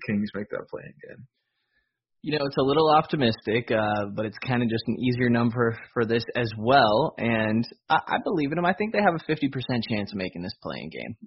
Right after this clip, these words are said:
Speaker 2: Um, we've kinda gone through the other team's schedules. I think Portland's gonna be really difficult. I worry about Dame just absolutely popping off for, you know, eight games, even, like,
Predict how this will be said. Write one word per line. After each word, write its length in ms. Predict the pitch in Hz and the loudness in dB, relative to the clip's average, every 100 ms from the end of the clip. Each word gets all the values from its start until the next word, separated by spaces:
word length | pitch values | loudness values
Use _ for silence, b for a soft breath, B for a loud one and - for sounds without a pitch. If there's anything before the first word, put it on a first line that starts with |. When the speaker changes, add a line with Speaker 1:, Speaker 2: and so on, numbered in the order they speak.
| 110 | -4
Speaker 2:
Um, 400 | 107 101 98 - _ - | -2 -2 -4 -8 _ -8
we've 300 | 117 113 - | -4 -4 -2
kinda 160 | 135 120 | 0 0
gone 240 | 113 123 117 | 2 0 0
through 160 | 120 110 | -2 0
the 80 | |
other 120 | 110 107 | -2 -2
team's 300 | - 107 110 | -4 -4 -4
schedules. 400 | - 104 104 104 | -4 -4 -6 -8
I 60 | |
think 180 | 107 107 | -6 -4
Portland's 380 | 117 110 107 107 | -2 -2 -2 -4
gonna 140 | 110 | -4
be 100 | 104 | -4
really 220 | 98 104 98 | -6 -6 -8
difficult. 500 | 107 - - 127 - | -10 -10 -6 -4 -2
I 100 | 110 101 | -2 -2
worry 380 | 104 110 123 117 | 0 4 4 4
about 300 | 113 110 107 | 2 0 0
Dame 360 | 110 110 110 | -2 -2 -2
just 160 | 107 110 _ | -4 -8 _
absolutely 580 | 101 104 110 104 104 107 | -2 -2 -4 -4 -4 0
popping 340 | 107 104 104 | 0 0 0
off 200 | 104 113 - - | -2 -2 -4 -2
for, 320 | 110 110 107 _ _ _ - | 0 0 -4 _ _ _ -8
you 80 | 107 | -4
know, 160 | 98 - _ _ - | -4 -8 _ _ -6
eight 200 | 104 - | -6 -4
games, 340 | 107 117 113 | -4 -2 0
even, 160 | 110 107 | -2 -4
like, 180 | 107 | -6